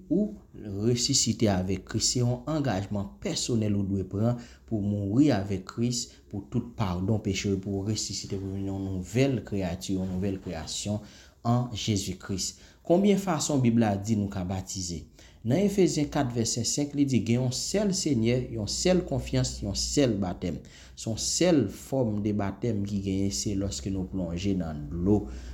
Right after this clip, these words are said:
Lòt fòm batèm, y ap voye dlo sou tèt nou, sa yo, yo pa bon. Batèm pa aspèsyon, vre batèm nan se batèm ki fèt pa imèsyon kote ke nou plonje nan dlo. Nou pale lòt vèsè sou sijè batèm nan.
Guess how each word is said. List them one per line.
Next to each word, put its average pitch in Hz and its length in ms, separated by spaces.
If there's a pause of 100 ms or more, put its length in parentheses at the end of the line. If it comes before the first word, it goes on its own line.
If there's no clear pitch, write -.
(160)
Lòt 117 240
fòm 104 320
batèm, 107 580
y 98 80
ap 92 140
voye 101 180
dlo 95 140
sou 98 240
tèt - 320
nou, 120 240
sa 87 320
yo, 95 160
yo 92 180
pa 82 220
bon. 113 320 (560)
Batèm 92 340
pa 92 140
aspèsyon, 104 880
vre 110 260
batèm 113 320
nan 101 140
se 95 160
batèm 123 540 (420)
ki 117 160
fèt 123 720
pa 90 160 (160)
imèsyon 107 640
kote 98 240
ke 101 80
nou 98 160
plonje 95 640 (260)
nan 87 400
dlo. 104 300 (440)
Nou 127 180
pale 107 300
lòt 127 340
vèsè 113 380
sou 98 260
sijè 92 460
batèm 90 460
nan. 196 180